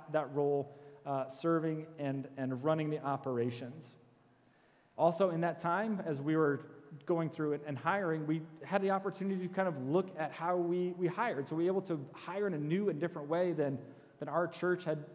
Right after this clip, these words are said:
ever done before. And in that process, we talked a lot, both as an elder team, as a staff team, and even with the people that we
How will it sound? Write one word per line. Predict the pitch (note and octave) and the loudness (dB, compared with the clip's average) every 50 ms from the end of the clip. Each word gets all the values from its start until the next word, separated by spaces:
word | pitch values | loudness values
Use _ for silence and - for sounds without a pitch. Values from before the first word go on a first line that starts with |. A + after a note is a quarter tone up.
| - - | -8 0
ever | D3+ D3+ D3 E3 | 0 0 0 2
done | D3 D#3 D#3+ D#3 D3 | 0 2 2 2 2
before. | C#3+ C3 - - F3+ F#3 E3+ C3 A#2+ A2+ A2+ - - - - - - _ _ _ _ _ _ _ _ _ - | -2 -2 -2 -2 -2 0 0 -2 -6 -10 -14 -18 -20 -20 -20 -20 -20 _ _ _ _ _ _ _ _ _ -4
And | D#3+ E3+ E3 - | -4 -4 -4 -2
in | G#3+ A#3+ B3+ C4 | 0 0 0 2
that | A#3+ G3 D#3+ - | 0 -2 -2 -2
process, | - F3 F3 F3 D#3+ - D3+ C3+ C#3 C3 D3 | 0 0 2 2 0 -2 -4 -6 -4 -4 -4
we | E3 D#3+ | -6 -6
talked | - - - G3+ F#3+ F#3+ - - | -6 -4 -2 -2 -2 -2 0 0
a | D#3 | 0
lot, | C#3+ D3 C#3+ B2+ A#2+ A#2+ A#2+ | 2 4 2 2 0 -2 -2
both | D3 C#3+ C#3 D3 | -2 0 0 0
as | D3+ D3 C#3+ C3+ C3 B2 - - | 0 2 2 0 0 -2 -6 -12
an | B2 A2 B2 | -10 -2 0
elder | C#3+ E3+ E3+ F#3 E3+ | 0 2 2 0 -2
team, | F3 - F#3 F3+ F3+ F3+ F3+ F3 E3+ E3+ F3 - - | 0 -2 -4 -2 -2 -2 -2 -4 -4 -6 -8 -8 -10
as | B2 G#2+ | -8 -8
a | A2 | -10
staff | - - - D#3+ E3 E3 E3+ E3 - - | -14 -8 -4 -4 -4 -4 -4 -10 -10 -6
team, | - F#3 F#3 F#3 F3+ F3 E3 F3 F3 - - - | -4 -4 -2 -2 -2 -4 -4 -6 -8 -16 -14 -6
and | D3 E3+ | 0 2
even | F3+ G3 G#3 F#3+ | 2 2 2 0
with | E3 - | 0 0
the | E3 | -2
people | - - F3+ F#3 D#3+ D#3+ D3 | -4 -4 -6 -2 0 2 4
that | D3 C#3+ C#3+ D3+ | 4 2 2 0
we | D3 D#3 D#3+ D#3+ | 0 2 2 2